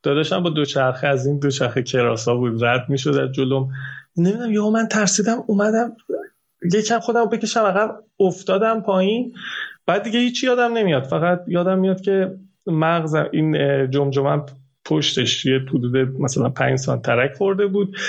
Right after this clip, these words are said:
ولی خب مغزم نشکافته بود، از، اه، گوش راستم خون می‌زد بیرون. و نکته جالبش اینه که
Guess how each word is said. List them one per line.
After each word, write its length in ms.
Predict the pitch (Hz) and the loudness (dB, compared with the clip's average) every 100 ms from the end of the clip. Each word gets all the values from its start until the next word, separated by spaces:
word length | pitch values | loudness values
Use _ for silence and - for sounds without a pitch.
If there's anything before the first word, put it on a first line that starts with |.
| - | -6
ولی 280 | 131 156 185 | -2 0 0
خب 220 | 190 190 165 | 0 -2 0
مغزم 800 | 160 175 180 180 190 196 196 190 | 2 0 -2 -2 0 2 2 0
نشکافته 720 | 185 175 175 - 139 131 - 127 | 0 2 0 0 0 0 -2 -2
بود، 420 | 127 131 135 131 - - - - | 0 0 0 -4 -14 -16 -18 -4
از، 320 | 160 151 139 | 0 0 0
اه، 520 | 143 143 143 143 143 | 0 2 2 2 0
گوش 380 | 143 131 165 - | -2 0 0 2
راستم 600 | 190 165 170 170 151 131 | 0 0 0 0 0 0
خون 240 | 135 131 131 | 0 0 0
می‌زد 360 | 127 127 123 | 2 0 0
بیرون. 300 | 131 127 127 135 | 0 0 0 0
و 100 | 147 | 0
نکته 300 | 147 147 180 | 0 -2 0
جالبش 420 | 190 175 185 185 | 2 2 -2 0
اینه 160 | 190 | 0
که 220 | 190 190 | 2 0